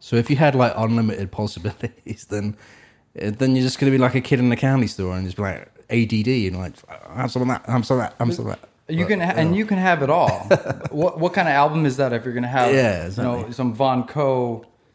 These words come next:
Speaker 2: Vietnamese
Speaker 1: Yeah.
Speaker 2: opera, and some Jimi Hendrix guitar
Speaker 1: But you
Speaker 2: and
Speaker 1: have to
Speaker 2: some
Speaker 1: do that type of music on this one guitar.
Speaker 2: Right.
Speaker 1: <laughs>
Speaker 2: Do it all now.
Speaker 1: Which is what he does,
Speaker 2: We're
Speaker 1: I think.
Speaker 2: recording.
Speaker 1: Which is what Mark does. He, 'cause he, he mentioned, I think, in that,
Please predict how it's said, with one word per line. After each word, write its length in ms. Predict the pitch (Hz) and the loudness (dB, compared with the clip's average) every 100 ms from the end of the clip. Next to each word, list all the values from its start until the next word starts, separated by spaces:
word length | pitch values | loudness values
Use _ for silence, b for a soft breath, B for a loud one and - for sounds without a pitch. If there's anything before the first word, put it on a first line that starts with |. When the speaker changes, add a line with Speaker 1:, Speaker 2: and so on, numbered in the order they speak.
| _ 113 | _ -4
Speaker 2:
Vietnamese 380 | 143 135 135 123 | -2 2 0 2
Speaker 1:
Yeah. 40 | |
Speaker 2:
opera, 600 | 120 127 123 131 127 123 123 | 2 4 6 4 4 2 -2
and 200 | 123 123 | -4 -4
some 220 | 131 117 | -2 0
Jimi 220 | 127 139 | 0 -2
Hendrix 460 | 123 139 127 123 - | -2 -2 -2 -6 -8
guitar 720 | 135 131 147 127 123 120 120 | -10 -6 -2 0 0 -2 2
Speaker 1:
But 100 | 123 | 2
you 100 | 117 | 4
Speaker 2:
and 80 | 120 | 6
Speaker 1:
have 140 | 127 123 | 4 2
to 60 | 110 | 0
Speaker 2:
some 60 | 113 | 0
Speaker 1:
do 240 | 117 113 | 2 2
that 240 | 110 107 - | 0 -2 -2
type 260 | 113 104 | -4 -4
of 60 | 98 | -4
music 460 | 101 98 95 90 98 | -4 -2 -6 -6 -6
on 160 | 95 | -6
this 160 | 90 - | -6 -8
one 160 | 90 85 | -10 -10
guitar. 240 | - - _ _ - | -14 -18 _ _ -4
Speaker 2:
Right. 260 | 139 123 - - - - | 0 0 0 -14 -10 -2
Speaker 1:
<laughs> 320 | - 185 220 | 0 2 2
Speaker 2:
Do 100 | 165 | 4
it 80 | 147 | 4
all 260 | 127 - - | 4 2 -2
now. 320 | 131 131 104 95 B B | 2 2 2 -6 B B
Speaker 1:
Which 160 | 127 147 | -2 2
is 120 | 165 | 2
what 140 | 175 165 | 4 4
he 100 | 147 | 4
does, 240 | 151 131 | 4 2
Speaker 2:
We're 60 | 135 | 2
Speaker 1:
I 40 | |
think. 140 | 123 | 0
Speaker 2:
recording. 160 | 110 85 | -2 -4
Speaker 1:
Which 120 | 104 | -6
is 120 | 113 | -2
what 140 | 123 107 | -2 0
Mark 260 | 113 101 95 | 0 -2 -2
does. 300 | 110 92 90 - | -4 -4 -10 -20
He, 360 | - 107 101 - | -8 -6 -6 -8
'cause 160 | - 113 | -8 -4
he, 220 | 117 104 - | -4 -6 -6
he 100 | 110 | -2
mentioned, 480 | 123 135 123 113 107 | -2 -2 -4 -4 -4
I 60 | |
think, 300 | 104 107 92 - | -6 -8 -8 -12
in 180 | 98 104 | -8 -6
that, 220 | 95 | -6